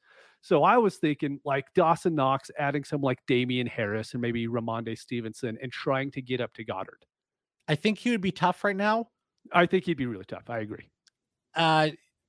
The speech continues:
Speaker 2: despite the age difference, would you pivot up to Darren Waller?
Speaker 1: Yeah, I would. I would love to pivot up from a bottom tier tight end to one of the upper ones and pay additional to do it, more so than say, "I don't like Knox, I wanna go with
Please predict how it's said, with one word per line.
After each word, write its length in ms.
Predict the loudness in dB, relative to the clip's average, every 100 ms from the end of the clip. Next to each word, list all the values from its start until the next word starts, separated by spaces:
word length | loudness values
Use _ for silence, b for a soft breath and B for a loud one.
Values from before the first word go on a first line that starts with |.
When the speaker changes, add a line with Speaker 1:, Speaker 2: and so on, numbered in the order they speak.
| _ -20 -6
Speaker 2:
despite 420 | -6 0 0 0
the 100 | 0
age 220 | 0 0
difference, 420 | -2 -4 -4 -8 -8
would 140 | -6
you 100 | -6
pivot 340 | -4 -4 -2
up 180 | -4 -4 -8
to 260 | -6 -4 -2
Darren 300 | -2 -2 -4
Waller? 400 | -4 -4 -6 -8 _ _ 0
Speaker 1:
Yeah, 240 | 2 2 -4 _
I 140 | 4 6
would. 200 | 6 2 _ _ _ _ _ 0
I 120 | 2
would 160 | 2
love 360 | 0 0 0 -2
to 120 | -6
pivot 400 | -6 -8 -8 -10 -8
up 260 | -8 -6 -8 -12 _ _
from 260 | -6 -6 -4
a 60 |
bottom 640 | -4 0 2 4 2 0 -4 _ _ _
tier 220 | 2 2
tight 280 | 4 2 2
end 280 | 0 -2 -6
to 180 | -4 -2
one 160 | -2
of 60 | -2
the 80 | -2
upper 280 | -2 -2
ones 260 | -2 -2 -4
and 100 | -8
pay 240 | -8 -8 -8 -8
additional 500 | -4 -4 -2 -2 0
to 120 | 2
do 180 | 6 6
it, 160 | 4 _ _ _ _ 0
more 220 | 4 4
so 300 | 2 0 2
than 160 | 0 -4
say, 380 | -4 -4 -4 0
"I 220 | 2 4
don't 220 | 4 2
like 320 | 0 -2 -4
Knox, 420 | -2 0 0 -4 -2
I 160 | 0
wanna 340 | 2 0 -2 -4
go 380 | -2 -2 0
with 500 | -2 -4 -4 -6 -8